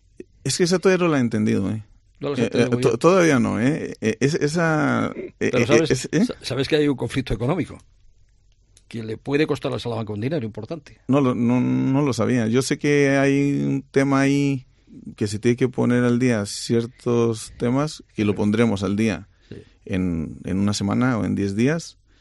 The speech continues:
Speaker 1: Eh, la tienda estará funcionando dentro de dos a tres semanas otra vez y eso volverá a su normalidad otra vez. Tendremos lo que tenemos que tener. Pero yo no veo,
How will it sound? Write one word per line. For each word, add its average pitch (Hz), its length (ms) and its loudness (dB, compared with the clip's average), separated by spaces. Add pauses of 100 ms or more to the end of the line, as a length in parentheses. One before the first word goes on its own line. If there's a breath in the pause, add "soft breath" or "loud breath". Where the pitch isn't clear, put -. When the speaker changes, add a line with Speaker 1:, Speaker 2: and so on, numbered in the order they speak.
(420 soft breath)
Speaker 1:
Eh, 92 280 -2
la 92 160 0
tienda 110 640 0 (320)
estará 92 300 -6
funcionando 104 600 0
dentro - 460 -8
de 55 480 -10
dos 98 400 -8
a 95 60 -8
tres - 200 -10
semanas 156 480 -2
otra 117 220 -4
vez 190 400 -2 (560 soft breath)
y - 100 -2
eso 127 140 -2
volverá 101 320 2
a 98 60 -2
su - 120 -8
normalidad 98 480 -2
otra 98 180 -4
vez. 127 280 -2
Tendremos 110 420 -4
lo 117 80 -4
que 107 80 -6
tenemos 101 240 -4
que 90 100 -8
tener. 117 300 -4 (640 soft breath)
Pero 113 240 8
yo 127 180 6
no 180 260 2
veo, 101 500 2